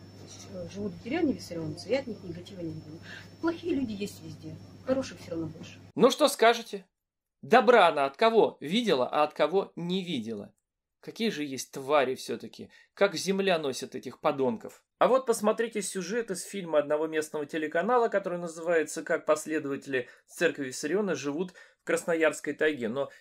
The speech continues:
Speaker 2: чем интересен этот сюжет, который сейчас увидите, что это не те последователи, или как их называют сектанты, а именно человек, который совершенно не верующий ни во что, простой человек, мама, которая в своё время переехала, обосновалась, построила большой дом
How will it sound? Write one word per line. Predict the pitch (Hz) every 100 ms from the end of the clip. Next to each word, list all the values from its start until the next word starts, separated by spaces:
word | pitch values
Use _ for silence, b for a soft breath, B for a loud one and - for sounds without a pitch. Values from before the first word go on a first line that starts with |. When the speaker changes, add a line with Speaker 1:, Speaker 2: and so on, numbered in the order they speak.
| -
Speaker 2:
чем | - 226 214
интересен | 185 170 180 180 170
этот | 156 165
сюжет, | - 165 233
который | - 151 151
сейчас | 151 156 170
увидите, | 156 123 104 113 98 B B
что | - - 180
это | 175 165
не | 170 175 160 -
те | - 262 269 - _ -
последователи, | 175 - 170 147 110 101 95 110
или | 135 135
как | 131 131 123
их | 123 120
называют | 120 131 127 113
сектанты, | - 147 147 113 92 92 B B
а | - 170
именно | - 240 269 240 233
человек, | - 202 180 180 180 -
который | 147 165 170 156
совершенно | - 151 - 202 180 170 B
не | 151 175
верующий | 170 170 151 - 160
ни | 175
во | 160
что, | - 135
простой | - 170 180 - 233 233 b b -
человек, | 170 151 143 185 185 b b -
мама, | 147 214 240 156
которая | 143 143
в | 135
своё | 151 147
время | 143 135
переехала, | 120 143 143 127 135 123
обосновалась, | 123 123 143 135 117 117
построила | 139 139 131 123 113
большой | 120 120 - 120
дом | 135 208